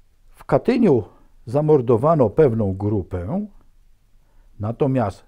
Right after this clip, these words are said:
liczba osób, które zginęły w tym czasie, to było dwadzieścia siedem tysięcy. I do dnia dzisiejszego nie wiadomo, co, to znaczy oficjalnie nie podaje się, co i jak, yy, s-,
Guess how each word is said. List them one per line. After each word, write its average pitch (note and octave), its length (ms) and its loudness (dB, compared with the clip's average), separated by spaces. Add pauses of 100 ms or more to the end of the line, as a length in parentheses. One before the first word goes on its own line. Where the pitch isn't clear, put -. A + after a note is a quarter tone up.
(480)
liczba C3 640 -2
osób, - 420 4
które A2+ 360 -2
zginęły A2+ 640 0
w - 80 -18
tym G2+ 160 -8
czasie, - 380 -10
to B2+ 140 -4
było C#3 200 0
dwadzieścia B2 500 -6
siedem A#2 320 -4
tysięcy. - 500 -12 (840)
I F3+ 280 2 (260)
do D3+ 140 6
dnia C3 280 -2
dzisiejszego D#3+ 880 0 (240)
nie D3+ 200 2
wiadomo, C#3+ 540 4 (480)
co, F#3 400 8 (160)
to - 80 -20
znaczy C3 260 -2
oficjalnie B2 640 2
nie A#2+ 120 -2
podaje D#3 440 2
się, D#3+ 160 -4
co G3 360 2 (340)
i C3 100 -2
jak, D#3 320 2 (800)
yy, A#2 640 2
s-, - 280 -12